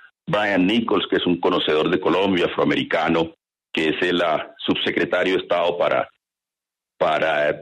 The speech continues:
el hemisferio también, y la, la vicepresidenta Kamala Harris envió a su asesor principal de asuntos de seguridad nacional,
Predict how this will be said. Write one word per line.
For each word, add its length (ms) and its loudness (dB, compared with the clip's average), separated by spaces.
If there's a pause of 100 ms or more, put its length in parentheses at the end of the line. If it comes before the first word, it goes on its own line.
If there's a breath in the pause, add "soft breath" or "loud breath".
el 100 2
hemisferio 540 0
también, 600 0
y 300 2
la, 540 0
la 300 2
vicepresidenta 1040 -2
Kamala 440 0
Harris 540 0
envió 540 2
a 60 0
su 180 -2
asesor 540 -2
principal 720 0
de 80 2
asuntos 480 0
de 120 0
seguridad 520 0
nacional, 640 0